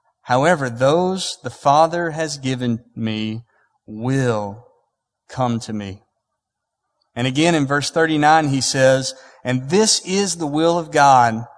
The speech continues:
that I should not lose even one of all those he has given me, but I should raise them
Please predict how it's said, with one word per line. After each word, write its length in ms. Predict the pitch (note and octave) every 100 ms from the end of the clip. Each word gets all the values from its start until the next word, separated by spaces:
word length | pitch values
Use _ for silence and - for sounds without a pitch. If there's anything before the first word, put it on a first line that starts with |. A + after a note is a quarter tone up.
| _ _ _ _ -
that 100 | C#3
I 120 | D3
should 200 | - D3
not 280 | E3+ F3+ F3+
lose 280 | F#3+ E3 F3
even 460 | F3 D#3+ C3+ C3
one 640 | D3 F#3+ E3 B2+ A#2 A#2+ -
of 140 | C3 -
all 320 | C#3 C#3+ D3
those 400 | C3+ C3+ C#3 -
he 100 | C3+
has 160 | C3
given 340 | - F3 D3+ A#2
me, 280 | G#2+ G#2+ - _ _ _ _ _ _ _ _ _
but 140 | C3
I 80 | C3
should 220 | - C#3
raise 460 | B2 C#3+ D#3+ E3+ D#3
them 260 | E3+ E3+